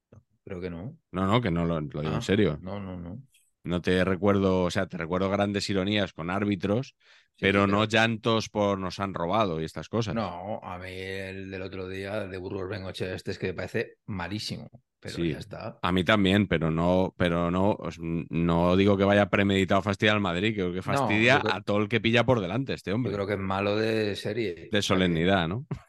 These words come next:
Speaker 1: viene ya malo de casa, entonces
Speaker 2: <laughs>
Speaker 1: yo creo que
Speaker 2: Sí.
Speaker 1: no.
Speaker 2: Me cayó muy bien en un vídeo de la serie aquella de, de la co-, de la Copa del Rey, la miniserie aquella de Amazon Prime Video,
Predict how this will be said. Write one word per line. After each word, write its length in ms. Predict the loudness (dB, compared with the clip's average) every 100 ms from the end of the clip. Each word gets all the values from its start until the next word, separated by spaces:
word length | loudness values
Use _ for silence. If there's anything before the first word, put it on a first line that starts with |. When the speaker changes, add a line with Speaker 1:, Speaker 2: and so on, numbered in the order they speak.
| -10
Speaker 1:
viene 220 | -6 -4
ya 100 | -2
malo 220 | 0 0
de 140 | 0 -2
casa, 440 | -4 -2 -4 -6 -12
entonces 440 | -10 -10 -8 -2
Speaker 2:
<laughs> 560 | -2 -2 -10 -16 -18 -12
Speaker 1:
yo 240 | -10 -10
creo 140 | -10 -10
que 80 | -8
Speaker 2:
Sí. 40 |
Speaker 1:
no. 480 | -8 -8 -12 -14 -20 _ _ -6
Speaker 2:
Me 80 | 0
cayó 240 | 4 6
muy 140 | 8 10
bien 180 | 8 8
en 120 | 8
un 120 | 8
vídeo 340 | 8 8 8
de 100 | 8
la 120 | 4 2
serie 280 | 2 2
aquella 360 | 2 2 2 0
de, 400 | 0 -2 -4 -6
de 280 | -4 -2 0
la 120 | 0
co-, 120 | -2 -4
de 280 | -2 0
la 120 | 0 -2
Copa 240 | 2 2
del 100 | 2
Rey, 200 | 2 0
la 80 | 0
miniserie 600 | -2 -4 -4 -2 0 0
aquella 300 | 0 0 0
de 140 | -2
Amazon 340 | -4 -6 -6 -4
Prime 220 | 0 2
Video, 280 | 2 2